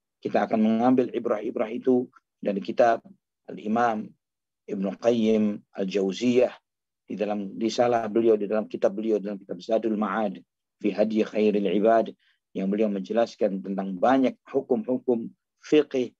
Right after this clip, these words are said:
pemahaman, hikmah di balik peristiwa perang Uhud yang insya Allah kita akan mempelajarinya, mengambil faedah dan ma-, dan pemahaman terhadap hal itu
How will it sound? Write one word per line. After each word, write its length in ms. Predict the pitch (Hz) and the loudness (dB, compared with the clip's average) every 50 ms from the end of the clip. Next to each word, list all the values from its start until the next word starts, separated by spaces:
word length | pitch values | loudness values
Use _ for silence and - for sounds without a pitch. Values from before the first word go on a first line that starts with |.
| - | -12
pemahaman, 720 | - 104 104 101 98 98 123 131 131 123 117 110 110 110 - - | -8 -6 -6 -6 -4 0 0 2 4 4 2 2 0 -2 -4 -4
hikmah 480 | - 156 156 - - 139 139 127 127 - _ _ _ _ _ _ _ _ _ - | -2 -2 -2 0 0 2 2 2 0 -2 _ _ _ _ _ _ _ _ _ -2
di 80 | 107 | 0
balik 320 | 107 113 117 113 110 - - | 4 4 4 4 2 -2 -4
peristiwa 400 | 101 98 - - 120 110 101 - | -10 -8 -4 -2 0 0 0 0
perang 320 | - - 98 98 92 - | -2 -6 -4 -4 -6 -4
Uhud 240 | - 117 123 120 - - _ _ _ _ _ _ _ - | 0 2 2 2 2 -2 _ _ _ _ _ _ _ -4
yang 160 | - 95 98 - | -2 -2 0 0
insya 320 | - 98 - - 110 120 | -2 0 2 4 4 6
Allah 320 | 120 117 117 110 104 - | 6 6 6 4 4 2
kita 240 | - - - 104 98 98 98 | -4 -6 -2 0 0 -2 0
akan 240 | - 104 98 95 92 | -2 0 0 0 0
mempelajarinya, 800 | 87 90 92 95 95 104 101 113 117 113 113 110 107 104 104 - _ _ _ - | 0 0 0 2 4 4 4 4 4 2 2 0 0 -2 -4 -6 _ _ _ -12
mengambil 320 | 95 92 95 104 110 120 113 | -8 -4 -2 0 2 0 0
faedah 480 | - 117 113 120 120 123 120 117 117 | 0 -2 0 0 2 4 2 2 2
dan 80 | 113 117 | 0 -2
ma-, 240 | 117 107 - - _ - | -4 -6 -8 -10 _ -10
dan 240 | - - 117 117 110 | -4 -2 0 0 2
pemahaman 480 | 110 107 110 110 107 113 113 117 110 107 | 2 2 2 2 2 2 2 2 2 2
terhadap 320 | - 107 110 110 110 98 | 2 2 2 2 0 0
hal 160 | 101 110 113 | -2 -2 -2
itu 320 | 123 120 - 123 117 110 | -4 -2 0 0 0 -2